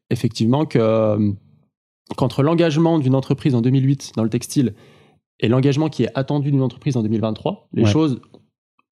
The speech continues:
Speaker 1: ont largement évolué.
Speaker 2: C'est
Speaker 1: Et donc,
Speaker 2: clair.
Speaker 1: moi, c'est mon rôle d'augmen-,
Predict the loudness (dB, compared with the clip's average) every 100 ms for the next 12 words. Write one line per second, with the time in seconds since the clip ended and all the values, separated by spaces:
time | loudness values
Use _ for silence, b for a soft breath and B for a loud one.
0 | _ _ -4 -2 0 0 2 0 0 -4
1 | -6 -2 2 2 2 0 0 0 0 0
2 | -2 B B -4 0 2 2 2